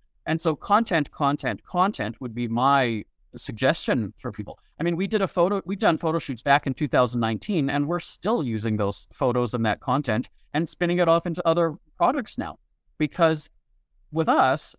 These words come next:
you know, we have our models that people recognize, and we use their first names and sometimes even come up with a playful name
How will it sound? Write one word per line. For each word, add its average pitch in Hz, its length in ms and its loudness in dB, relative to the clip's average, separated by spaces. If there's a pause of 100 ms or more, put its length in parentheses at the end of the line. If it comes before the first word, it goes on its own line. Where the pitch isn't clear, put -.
(420)
you 156 120 -2
know, 143 180 -2
we 156 180 -2
have 170 180 6
our 156 100 6
models 143 320 2
that 156 140 -2
people 151 240 -2
recognize, 120 720 0
and 123 280 -4
we 120 360 -4
use 127 260 -2
their 135 140 2
first - 280 -4
names 117 380 -2
and 127 140 0
sometimes 135 440 0
even 135 160 0
come 139 160 -6
up 127 120 -2
with 135 120 -2
a 139 60 -4
playful 165 420 0
name 85 300 -4